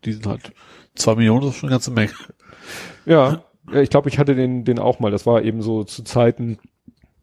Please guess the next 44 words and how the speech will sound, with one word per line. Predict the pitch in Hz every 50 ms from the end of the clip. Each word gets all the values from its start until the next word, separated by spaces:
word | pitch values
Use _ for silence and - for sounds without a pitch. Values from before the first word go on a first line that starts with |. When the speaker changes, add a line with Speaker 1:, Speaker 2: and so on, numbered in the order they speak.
| _ _ _ _ _ _ - -
Speaker 2:
wo | 143 131 127
Mobilfunk, | 123 120 110 - - 127 131 135 127 - - - 127 123 120 - - - -
Internet | - 127 127 120 131 120 117 117 113 -
noch, | 117 113 110 - - - - 120
äh, | - 113 117 - 120 120 117 113 110 110 110 110 104 101 110 - - 110 - - - - 117 -
teures | - - 131 127 123 117 110 -
Gut | - 143 156 165 156
war, | 151 147 143 143 139 127
war | 123 120
das | 123 123 113
Speaker 1:
Ja. | 120
Speaker 2:
natürlich | 127 113 - 131 123 117 -
so | - 123 117
die, | 113 117 113 113 113 113 107
die, | 104 113 110 107 107 107 107 - - - - - - - -
die | 131
Hoffnung, | 123 110 165 160 - 160 143 135 127
dass | 131 127 -
man | 139 135
irgendwo | - 131 135 139 127 117 131 127
ist | 135 131 - - - - -
und | - 120 110
da | 117 117
gibt's | 107 123 - - -
ein | 117 110 110 110 110 107
freies | 101 - 117 110 107 107 - -
W | 117
lan. | 107 95 90 - 101 - _ - -
Speaker 1:
Ja. | 113 113 - - - -
Speaker 2:
Apropos, | - - - 156 226 190
gibt's | 120 143 151 - -
jetzt | 139 - 131
auf | 120 117 -
dem | 123 113 110 110 110
Rathausmarkt? | 107 135 160 - - 127 - - - 98 90 98 - - _ _ _ _ _ _ _ _ _ _ _ _ _ -
Speaker 1:
Äh, | 107
Speaker 2:
Hab | 98 - - _ -
ich | 131
Speaker 1:
ach, | - -
Speaker 2:
grad | - 139 - -
einen | 135 -
Tweet | - - 180 -
Speaker 1:
ja. | 107
Speaker 2:
gesehen. | 117 120 - 107 113 113 127 165 185